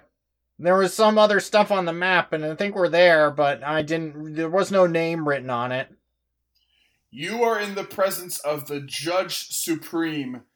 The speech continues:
Speaker 2: in the gang of Deuces Wild. If you wish to walk out with your life, I will need you, I, I will need a fee from you.
Speaker 1: Uh,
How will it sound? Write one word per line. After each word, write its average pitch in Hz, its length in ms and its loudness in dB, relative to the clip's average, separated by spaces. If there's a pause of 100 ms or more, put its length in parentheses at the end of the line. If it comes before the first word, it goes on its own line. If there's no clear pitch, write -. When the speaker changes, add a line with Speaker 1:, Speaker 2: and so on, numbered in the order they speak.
(440)
Speaker 2:
in 143 160 -8
the 143 80 -6
gang 165 400 -4
of 147 240 -8
Deuces 165 640 -6
Wild. 135 600 -2 (720)
If 139 220 -10
you 170 120 -10
wish 185 300 -2
to 180 120 -6
walk 165 380 -2
out 151 240 0
with 151 160 -8
your 147 160 -4
life, 147 680 -2 (1080)
I 127 120 -8
will 135 200 -8
need 147 280 -6
you, 135 160 -8 (100)
I, 143 180 0
I 156 100 0
will 151 180 -4
need 156 180 -8
a 151 80 -6
fee 160 480 -6
from 123 280 -8
you. 107 400 -10 (1000)
Speaker 1:
Uh, 135 460 2